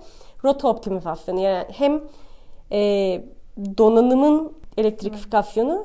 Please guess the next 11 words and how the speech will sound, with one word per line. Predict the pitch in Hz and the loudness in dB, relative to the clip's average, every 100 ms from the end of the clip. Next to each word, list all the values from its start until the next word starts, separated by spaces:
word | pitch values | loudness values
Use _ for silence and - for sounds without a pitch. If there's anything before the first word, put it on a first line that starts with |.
| - | -2
hem | 277 277 | 0 2
de | 311 381 - - | 2 0 -6 -8
rota | 240 269 269 302 330 330 | 0 0 2 2 2 0
ve | 294 | 0
kaynak | 285 240 240 220 | 0 0 0 -4
optimizasyonu. | 214 196 165 165 - 180 170 170 - - | -6 -8 -6 -8 -8 -6 -6 -8 -16 -18
İkisi | - 254 214 | -10 -6 -4
birbirini | 208 240 | -2 -2
tamamlayan | 240 240 220 220 196 190 | -2 2 4 4 0 -2
öğeler | 175 160 160 | -4 -4 -6
olacak. | - - 180 | -10 -8 -10